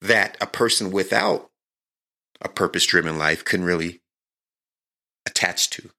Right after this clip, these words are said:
So let's continue to the reaction method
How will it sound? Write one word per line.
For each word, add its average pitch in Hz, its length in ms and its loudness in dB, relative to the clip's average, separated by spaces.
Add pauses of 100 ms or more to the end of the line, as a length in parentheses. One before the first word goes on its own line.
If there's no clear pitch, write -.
(1900)
So - 140 2
let's 127 160 4
continue 131 460 4
to 123 180 2
the 104 340 -2 (260)
reaction 87 960 0 (140)
method - 420 -6